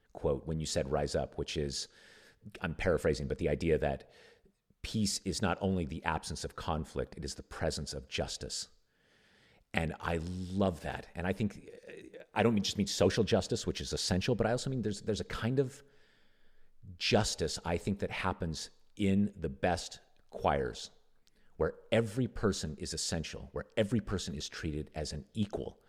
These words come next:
where they, everybody comes together to make something larger than themselves. And there's, there's this simultaneously stripping of ego and also, uh, um,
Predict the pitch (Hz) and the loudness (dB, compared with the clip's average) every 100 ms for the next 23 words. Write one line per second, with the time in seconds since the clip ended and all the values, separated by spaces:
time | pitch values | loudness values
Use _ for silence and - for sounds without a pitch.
0 | - - 80 90 87 - - - - - | -20 -12 4 6 6 4 -4 -20 -16 0
1 | 98 90 90 - _ _ 117 131 165 120 | 2 4 0 -10 _ _ 6 8 6 4
2 | - 98 85 87 82 - 85 - 90 - | 2 -2 0 0 -2 -2 -2 -2 -4 -4
3 | 78 - _ _ _ _ _ _ _ - | -6 -8 _ _ _ _ _ _ _ -14
4 | 78 87 95 95 85 80 76 69 - 87 | 2 6 6 6 0 0 -2 -2 0 0
5 | 69 - - - - _ _ _ _ - | 0 -4 -10 -12 -18 _ _ _ _ 2
6 | 101 98 90 107 90 - - 98 92 - | 6 6 6 4 4 0 -10 -8 -2 0
7 | - 123 139 - 110 98 - 90 78 - | 2 2 6 6 8 6 4 0 0 -2
8 | - - 117 - 143 101 - 98 101 135 | -2 2 2 2 2 2 2 4 6 6
9 | 165 165 - _ _ _ - 104 101 95 | 4 -2 -16 _ _ _ 0 4 4 6
10 | 107 87 76 - - - - - - - | 6 6 4 -8 -20 -20 -20 -20 -20 -20
11 | - - 104 95 - - 90 80 78 73 | -20 -8 -8 -8 -18 -10 -8 -6 -6 -8